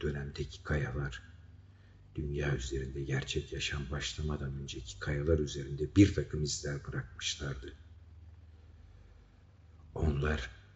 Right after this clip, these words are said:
bu yaşamın yaratıcıları ve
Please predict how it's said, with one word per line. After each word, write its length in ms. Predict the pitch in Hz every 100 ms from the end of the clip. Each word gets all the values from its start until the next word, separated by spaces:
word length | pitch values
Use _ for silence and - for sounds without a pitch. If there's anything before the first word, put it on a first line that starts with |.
| - - -
bu 100 | 80
yaşamın 500 | 76 - 71 71 69
yaratıcıları 840 | 69 69 69 78 71 73 71 78 - - - - - - - - - - - - - - -
ve 220 | 78